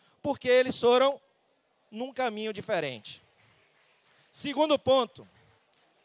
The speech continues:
Alguém já assistiu o filme A Vila?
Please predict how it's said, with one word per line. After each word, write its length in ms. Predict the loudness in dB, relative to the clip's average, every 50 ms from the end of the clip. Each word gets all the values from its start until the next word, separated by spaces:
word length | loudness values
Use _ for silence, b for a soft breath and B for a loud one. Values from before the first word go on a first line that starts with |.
| _ _ _ _ _ _ _ _ -4
Alguém 280 | -2 0 0 0 2
já 100 | 2 0
assistiu 420 | 0 0 -4 -6 -6 -2 2 4 4
o 460 | 4 4 4 2 2 0 0 -2 -4
filme 420 | -2 -2 -2 -2 -2 -4 -8 -10 -12 _ _ _ _ _
A 100 | -8 -6
Vila? 480 | -4 -4 -4 -2 -4 -4 -6 -8 -12